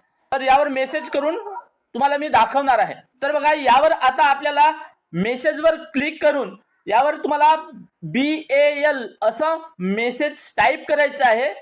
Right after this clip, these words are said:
आणि तुमचा जो नंबर तुमच्या इंडियन पोस्टल पेमेंट बँकमध्ये रजिस्टर असेल, त्याच नंबरवरून तुम्हाला हा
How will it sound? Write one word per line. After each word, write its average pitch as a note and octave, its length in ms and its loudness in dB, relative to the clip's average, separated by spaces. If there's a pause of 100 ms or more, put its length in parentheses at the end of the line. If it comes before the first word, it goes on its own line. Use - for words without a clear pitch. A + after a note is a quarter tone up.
(440)
आणि B3+ 280 -2
तुमचा C4+ 360 0
जो C#4+ 120 -2 (140)
नंबर B3 580 -2
तुमच्या B3 460 -4 (120)
इंडियन C4+ 320 0
पोस्टल D4 360 -2
पेमेंट C4+ 380 -6
बँकमध्ये C#4+ 640 0 (260)
रजिस्टर A#3+ 600 -2
असेल, C#4 360 -2 (420)
त्याच A3+ 300 4
नंबरवरून D#4 640 0
तुम्हाला C#4+ 400 2 (320)
हा C4 180 4